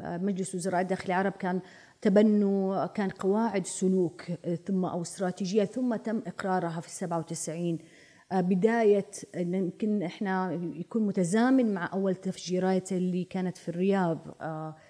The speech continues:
في ذلك الوقت. آم، من ذلك، من ذلك ال-، الوقت إحنا بنشوف يعني بفترات متزامنة بتخرج، آه، قوائم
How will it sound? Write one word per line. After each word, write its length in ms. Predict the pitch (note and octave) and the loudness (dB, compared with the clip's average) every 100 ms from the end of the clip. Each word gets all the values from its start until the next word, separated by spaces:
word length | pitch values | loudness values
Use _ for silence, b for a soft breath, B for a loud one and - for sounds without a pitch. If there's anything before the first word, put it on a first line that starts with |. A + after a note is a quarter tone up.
| B B B | B B B
في 100 | - | -2
ذلك 340 | F#3+ F#3 F3+ - | 2 4 2 -2
الوقت. 360 | F3 F3 - - b b b b _ _ _ | -2 -2 -2 -12 b b b b _ _ _
آم، 640 | G#3+ G3+ G3+ G3 G#3 F3 - - _ _ _ - | 0 4 4 2 0 -2 -8 -20 _ _ _ 6
من 200 | D4 F#4 | 8 10
ذلك، 520 | F#4+ F4+ F#4 C4 G#3+ | 8 8 6 4 4
من 280 | G3 G3 F#3+ | 2 2 2
ذلك 380 | A#3+ D4+ C4+ A3 | 4 4 4 0
ال-، 280 | F#3 F3 E3 | 0 2 0
الوقت 680 | D#3+ D#3+ E3+ A3 A#3 A#3+ - | 0 0 2 4 4 0 -10
إحنا 260 | - A#3 | -2 0
بنشوف 500 | G#3 G#3 - A3+ - _ _ _ E3 | 0 0 -2 -4 -8 _ _ _ -4
يعني 320 | F#3 F3+ F3 | -2 0 0
بفترات 720 | F3+ F3+ F3 F#3+ F#3+ G#3 G#3 | 0 0 -2 -6 -4 -4 -4
متزامنة 720 | G3 F#3 E3+ F3+ E3+ D#3+ D3 | -4 -2 2 2 2 2 0
بتخرج، 680 | A#2+ - G3 - F#3+ F3 - - | -4 -6 -8 -4 -2 -4 -8 -12
آه، 500 | - E3+ E3 E3 - - | -8 -4 -4 -6 -8 -10
قوائم 600 | - F#3+ G3 F3+ C#3+ C3+ | -4 0 0 -2 -4 -8